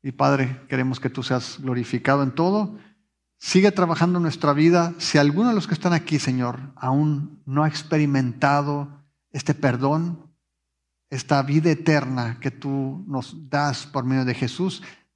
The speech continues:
oramos, Señor, para que el día de hoy pueda hacerlo, para que pueda reconocerse pecador y para que pueda ver en ti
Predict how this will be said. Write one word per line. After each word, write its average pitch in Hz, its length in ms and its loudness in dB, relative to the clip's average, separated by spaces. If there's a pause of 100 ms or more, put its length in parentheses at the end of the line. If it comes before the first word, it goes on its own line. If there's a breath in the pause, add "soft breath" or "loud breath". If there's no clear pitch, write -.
(460)
oramos, 151 420 0
Señor, 127 540 -4 (200)
para 127 160 -2
que 123 400 0
el 120 140 -4
día 139 120 4
de 143 80 2
hoy 135 180 0
pueda 127 260 0
hacerlo, 117 460 -4 (420 soft breath)
para 127 200 -2
que 135 100 -2
pueda 156 260 4
reconocerse 151 1300 0
pecador 147 540 -2 (640)
y 143 60 -10
para 131 240 2
que 127 120 -4
pueda 139 260 2
ver 135 160 2
en 131 240 0
ti 143 340 2